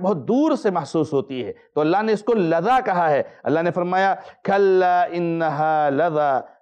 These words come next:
نزاعۃ للشوا۔" ہرگز نہیں، یہ بہت تیز لپٹ والی آگ ہے جو کہ کھال کو اور چمڑیوں کو ادھیڑ دے گی۔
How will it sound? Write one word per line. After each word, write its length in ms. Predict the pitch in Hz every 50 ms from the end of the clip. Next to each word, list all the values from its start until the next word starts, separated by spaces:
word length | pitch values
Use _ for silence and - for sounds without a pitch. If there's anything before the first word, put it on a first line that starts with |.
| _ -
نزاعۃ 1000 | 107 120 123 120 107 98 104 123 131 143 143 143 143 135 - - 139 131 - 135
للشوا۔" 920 | 127 123 117 113 113 107 - - - - 185 196 202 185 170 147 - - - - - _ _ -
ہرگز 500 | 135 151 170 165 160 214 240 240 233 240
نہیں، 320 | 233 240 240 240 220 180 120 - - _ _ _ -
یہ 640 | 117 117 120 143 165 175 185 185 185 175 160 135 107 - - 131
بہت 400 | 143 151 175 175 175 - - -
تیز 560 | 196 202 214 226 233 247 254 247 240 208 185
لپٹ 320 | 196 202 196 196 185 175 180
والی 320 | 175 170 165 170 170 160
آگ 180 | 151 156 160 143 135
ہے 300 | 127 147 147 147 139 127 - - - _ _
جو 200 | 123 135 160 165
کہ 240 | 160 160 147 151 147 139
کھال 280 | - 135 135 143 143 131
کو 140 | 120 139
اور 100 | 131 127
چمڑیوں 460 | 120 - 135 123 127 127 135 143 143 135
کو 280 | - - 147 135 147
ادھیڑ 320 | 147 123 147 165 185 190 170
دے 160 | 143 147 147
گی۔ 240 | 139 120 131 123